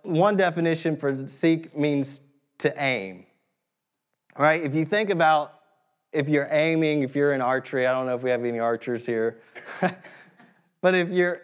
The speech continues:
if, if you're aiming, you know, you gotta, you gotta, you gotta breathe probably, you gotta relax, okay? You gotta focus,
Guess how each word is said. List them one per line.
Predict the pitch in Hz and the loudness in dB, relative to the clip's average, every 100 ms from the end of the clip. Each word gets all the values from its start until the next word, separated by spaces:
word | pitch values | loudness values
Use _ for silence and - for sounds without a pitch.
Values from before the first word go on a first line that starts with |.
| - | -2
if, | 156 160 - _ | 0 0 -4 _
if | 156 165 | -2 2
you're | 170 175 | 2 2
aiming, | 165 202 190 147 139 139 131 _ _ _ _ _ _ _ _ _ _ - | 2 2 2 0 0 -4 -8 _ _ _ _ _ _ _ _ _ _ -2
you | 147 | 0
know, | 151 143 | 2 2
you | 147 | 2
gotta, | 160 165 131 139 | 2 2 0 -4
you | 147 | -2
gotta, | 151 151 135 120 104 _ - | 2 2 2 -2 -6 _ -4
you | 170 | 2
gotta | 165 165 | 2 2
breathe | 139 143 139 151 160 | 0 2 2 0 0
probably, | 151 143 151 156 175 175 - _ _ _ - | 2 2 2 0 -2 -4 -14 _ _ _ -4
you | 131 | 0
gotta | 147 151 | 2 4
relax, | 156 156 143 143 139 156 170 - - - - _ _ | 2 4 4 4 2 0 -4 -14 -18 -18 -20 _ _
okay? | - 143 151 170 165 _ _ _ _ - | 0 2 2 -2 -8 _ _ _ _ -2
You | 135 | 2
gotta | 147 131 | 2 2
focus, | 127 151 143 156 185 185 190 - - | 0 4 4 4 2 2 0 -6 -18